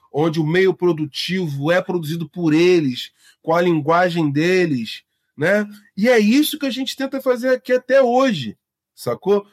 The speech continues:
Tipo, de olhar pra demanda, de escutar o jovem, de perceber a expectativa e, e mais, o potencial que aquele jovem tem, estimular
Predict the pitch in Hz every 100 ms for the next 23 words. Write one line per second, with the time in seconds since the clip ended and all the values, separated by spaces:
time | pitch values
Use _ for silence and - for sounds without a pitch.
0 | _ - 202 233 180 196 165 147 165 214
1 | 185 151 151 151 151 135 151 190 180 131
2 | 117 147 - 151 - 180 196 151 127 156
3 | 170 147 147 143 180 - 165 127 180 160
4 | - _ - 147 - - 180 - 151 147
5 | - 202 185 - 185 180 196 180 202 175
6 | 139 _ _ - 180 - 170 185 175 -
7 | 175 208 208 175 175 165 143 151 147 127
8 | 123 151 185 196 _ _ - 170 - -
9 | 220 220 196 165 165 170